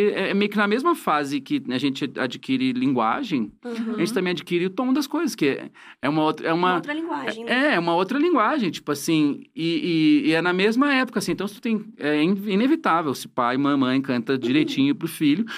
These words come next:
Speaker 1: Inclusive, chegava alguém cantando desafinado perto da minha filha, eu já, já ia de soco, né? Porque se eu, "Tu não vai cantar desafinado pra minha filha!"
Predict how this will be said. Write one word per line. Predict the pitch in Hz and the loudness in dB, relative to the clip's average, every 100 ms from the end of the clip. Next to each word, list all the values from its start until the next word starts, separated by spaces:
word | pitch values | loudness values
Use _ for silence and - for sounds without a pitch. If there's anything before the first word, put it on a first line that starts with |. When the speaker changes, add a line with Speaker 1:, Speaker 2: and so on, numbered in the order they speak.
| - | -6
Speaker 1:
Inclusive, | 151 135 139 | -4 -2 -2
chegava | - 143 139 | -2 -2 0
alguém | 135 | -2
cantando | 143 135 123 | -2 0 0
desafinado | 123 - 104 95 | 0 -2 -2 0
perto | 107 110 | -2 0
da | |
minha | 110 | 0
filha, | 104 110 262 | 0 0 0
eu | |
já, | 170 98 | 0 -2
já | 95 110 | -2 -2
ia | 104 | -2
de | 98 | -6
soco, | - 262 - - | -4 -2 -2 -2
né? | 110 101 | -2 0
Porque | 113 135 | -2 -2
se | 127 | -2
eu, | 139 | 2
"Tu | 302 | 4
não | 359 | 4
vai | 359 | 2
cantar | 349 349 | 2 2
desafinado | 349 359 359 359 | 2 2 2 2
pra | 349 | 2
minha | 370 | 2
filha!" | 381 | 2